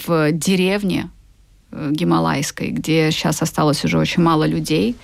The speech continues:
из-за чего очень переживает мастер, и он высаживает деревья, куда он тратит все свои деньги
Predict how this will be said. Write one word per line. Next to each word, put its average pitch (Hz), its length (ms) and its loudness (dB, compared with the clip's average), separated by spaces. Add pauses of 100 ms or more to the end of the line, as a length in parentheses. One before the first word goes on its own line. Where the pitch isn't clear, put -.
(320)
из-за 170 160 2
чего 160 240 0
очень 165 300 2
переживает 165 500 0
мастер, 190 480 2
и 170 80 4
он 170 360 2
высаживает 165 600 0
деревья, 160 540 0
куда 202 240 0
он 175 100 4
тратит 160 320 -2
все - 140 -4
свои 160 240 2
деньги 160 420 2